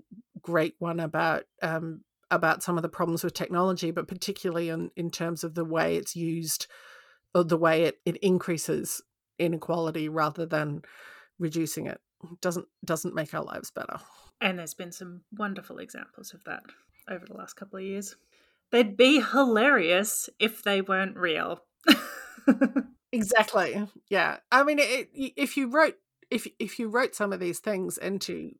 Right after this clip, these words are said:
Speaker 1: novels or screenplays, they get laughed out of the room for being implausible. <laughs> Like, <laughs> it's just ridiculous.
Speaker 2: Awesome. They, they all sound like good books. I'm gonna go out and try and read some of them, and, um,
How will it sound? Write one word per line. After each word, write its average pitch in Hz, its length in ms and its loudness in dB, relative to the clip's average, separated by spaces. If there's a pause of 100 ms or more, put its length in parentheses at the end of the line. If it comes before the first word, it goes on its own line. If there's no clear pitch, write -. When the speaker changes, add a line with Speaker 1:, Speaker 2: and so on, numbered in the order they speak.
Speaker 1:
novels 196 460 2
or 151 200 -4
screenplays, - 800 -4
they 185 120 -6
get - 200 -6
laughed 190 300 2
out 175 120 -2
of 170 60 -6
the 165 80 -6
room 165 200 -2
for - 120 -12
being 170 340 -8 (260)
implausible. 185 720 -4
<laughs> - 40 -18 (720)
Like, - 420 -6 (580)
<laughs> - 260 -8
it's - 240 0
just - 180 -4
ridiculous. - 760 -8 (760)
Speaker 2:
Awesome. 233 400 4
They, 226 420 10
they 214 260 4
all 208 100 4
sound 202 240 -2
like 196 320 -2 (160)
good 202 180 -4
books. 202 240 -6
I'm 185 140 -2
gonna 180 160 -12
go 170 80 -6
out 165 220 -2
and 170 260 -14 (300)
try 180 200 -4
and 170 80 -8
read 175 200 -6
some 185 140 -6
of 196 60 -2
them, 254 240 0
and, 175 360 -4
um, 156 540 0